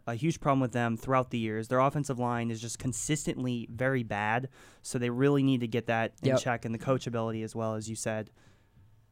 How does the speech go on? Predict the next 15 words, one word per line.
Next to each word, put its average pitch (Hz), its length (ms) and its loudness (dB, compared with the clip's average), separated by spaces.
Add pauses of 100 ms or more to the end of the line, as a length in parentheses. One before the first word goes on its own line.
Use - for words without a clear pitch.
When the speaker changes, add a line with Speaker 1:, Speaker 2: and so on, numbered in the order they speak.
(640)
Speaker 2:
Um, 165 380 6
so 175 460 4 (540)
we're 208 100 2
gonna 254 120 4
kinda 226 200 2
go 165 220 6
into 135 580 4 (680)
a 143 40 4
little 170 200 4
bit 156 100 6
of 135 80 2
an 135 180 0
N 160 180 4
B 165 180 2
A 147 80 4